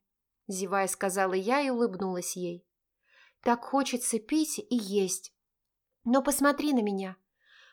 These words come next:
Как в таком виде идти на завтрак в бистро?» Я скептически посмотрела на свое отражение в мультипанели. Волосы торчали во все стороны, челка в стиле панк-рок и заспанное лицо.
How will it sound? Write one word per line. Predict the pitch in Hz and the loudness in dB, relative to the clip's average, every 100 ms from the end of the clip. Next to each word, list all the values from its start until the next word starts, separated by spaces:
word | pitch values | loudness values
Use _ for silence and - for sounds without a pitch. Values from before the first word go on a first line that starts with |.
| - | -2
Как | 349 349 | 0 2
в | |
таком | 320 311 320 | 0 2 4
виде | 302 302 247 | 4 2 2
идти | 240 233 | 2 0
на | 220 | 2
завтрак | 220 233 233 208 | 2 2 0 -4
в | 185 | -4
бистро?» | 220 - 214 180 175 _ _ _ _ _ _ _ | -4 -2 -2 -4 -10 _ _ _ _ _ _ _
Я | 190 208 | -2 0
скептически | 208 202 - 196 190 - 196 | -2 -6 -4 -4 -4 -4 -4
посмотрела | 190 202 190 196 190 190 | -2 -2 -2 0 0 0
на | 185 | -2
свое | 196 185 185 | 0 0 0
отражение | 185 196 190 269 254 | 0 0 2 2 2
в | 220 | 2
мультипанели. | 196 196 - 190 180 175 170 170 - _ _ _ _ 202 | -2 -4 -4 -2 -2 -2 -4 -6 -14 _ _ _ _ 2
Волосы | 240 269 247 196 | 6 6 4 -2
торчали | 190 175 - 196 185 | -2 -2 0 2 2
во | 180 | -2
все | - 180 | -2 -6
стороны, | - 262 285 254 240 240 - - - | 0 2 4 4 0 -4 -16 -20 -4
челка | - 254 262 240 | 6 8 8 2
в | 214 | -2
стиле | - 226 214 | -2 0 2
панк-рок | 208 196 185 190 277 302 | 4 2 4 4 4 4
и | 277 | -2
заспанное | 214 196 202 - 196 185 | 2 2 2 -4 -4 -4
лицо. | 175 170 - 170 | -4 -6 -6 -6